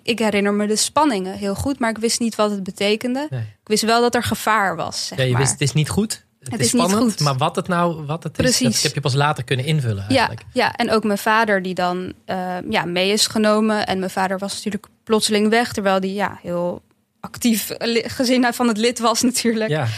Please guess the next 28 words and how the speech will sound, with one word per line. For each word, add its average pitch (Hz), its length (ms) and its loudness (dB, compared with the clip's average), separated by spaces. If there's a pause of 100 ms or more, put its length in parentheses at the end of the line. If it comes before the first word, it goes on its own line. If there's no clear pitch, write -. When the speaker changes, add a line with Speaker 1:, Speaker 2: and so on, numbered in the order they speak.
(160)
Speaker 1:
Eh, 208 320 2
dus 208 180 0
dat 240 180 0
was 220 180 0
iets 220 140 0
heel 208 180 2
raars. 196 420 2
En, 196 340 -2 (300)
eh, 196 220 2
op 190 80 -2
dat 202 160 2
moment 196 340 2
kon 196 180 -4
mijn 190 160 2
moeder 196 420 2 (180)
mijn 196 280 0
vierjarige 202 680 2
ik 220 200 -2
natuurlijk 202 360 0
niet 202 160 2
uitleggen 196 520 0
van, 190 180 -4
"Hey, 180 340 2
eh, 180 120 -2
het - 160 -14
is 202 120 -4
een 190 120 -2
concentratiekamp," 196 960 -2